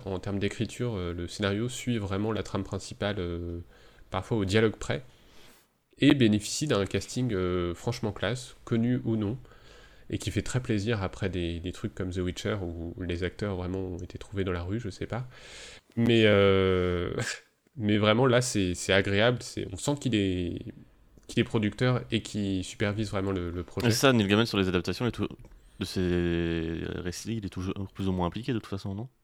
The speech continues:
Speaker 1: J'ai l'impression que
Speaker 2: Ouais.
Speaker 1: oui, il s'implique toujours, ouais. Euh, et même les quelques petites révisions du scénario, euh, j'imagine parfaitement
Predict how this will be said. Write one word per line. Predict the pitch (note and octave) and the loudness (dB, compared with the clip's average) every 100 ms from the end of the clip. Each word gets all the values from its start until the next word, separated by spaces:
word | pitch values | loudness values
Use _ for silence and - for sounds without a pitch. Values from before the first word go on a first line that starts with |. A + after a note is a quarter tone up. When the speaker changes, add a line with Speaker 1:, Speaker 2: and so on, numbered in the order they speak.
| _ C3+ | _ -6
Speaker 1:
J'ai | A2+ G#2+ | -4 -2
l'impression | G#2 G2+ A2+ - B2+ | -2 0 -2 -2 -4
que | |
Speaker 2:
Ouais. | B2+ G#2 | 0 -2
Speaker 1:
oui, | F2+ | -2
il | |
s'implique | - G2 - G2 - | -6 -8 -6 -10 -8
toujours, | G2 F#2+ F2 | -8 -8 -8
ouais. | E2+ - _ - - - - _ - | -12 -16 _ -20 -20 -20 -20 _ -2
Euh, | A2 G2 G2 G2 | 2 4 6 6
et | A#2 | 8
même | D3 D3+ | 8 8
les | A#2 A2 | 6 6
quelques | D3+ C3+ B2 | 4 4 2
petites | C3 B2+ C3 | 2 2 2
révisions | C3 A2+ A2+ A#2+ B2 | 2 2 2 0 -2
du | A2 F#2+ | -2 -6
scénario, | F#2+ A#2 G#2+ G#2 A2 D3 C#3 - - | -2 2 4 4 2 -2 -10 -12 -2
euh, | G2+ F#2 | 0 2
j'imagine | G#2 G2+ G#2 G2+ | 4 2 2 0
parfaitement | - B2+ - A2+ A#2+ C3 | 0 -2 -2 -2 0 0